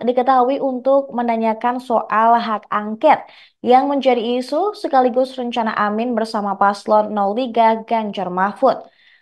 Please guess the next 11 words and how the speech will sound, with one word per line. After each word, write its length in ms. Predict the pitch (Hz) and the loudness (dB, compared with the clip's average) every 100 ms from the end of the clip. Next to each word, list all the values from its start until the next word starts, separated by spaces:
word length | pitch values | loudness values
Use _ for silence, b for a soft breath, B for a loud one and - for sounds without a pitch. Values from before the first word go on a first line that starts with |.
| b | b
Sekjen 480 | - 254 262 277 294 | 0 2 4 4 4
Partai 480 | 277 269 269 254 254 | 2 4 4 4 2
Nasdem 480 | 254 254 254 285 277 | -2 -4 -4 -2 -2
Hermawi 480 | 262 254 240 240 | -4 -4 -6 -4
Taslim 400 | 240 233 240 254 | -4 -4 -6 -10
mengatakan 640 | 240 220 214 214 214 196 302 403 - | -8 -6 -4 -4 -2 -4 -4 -10 -10
pihaknya 400 | 240 208 220 226 | -6 -6 -6 -8
setuju 560 | 233 226 214 214 240 240 | -6 -4 -4 -2 0 0
dengan 320 | 226 214 202 | -2 -6 -8
hak 240 | 202 202 | -8 -8
angket. 480 | - 180 170 175 160 | -6 -6 -4 -2 -4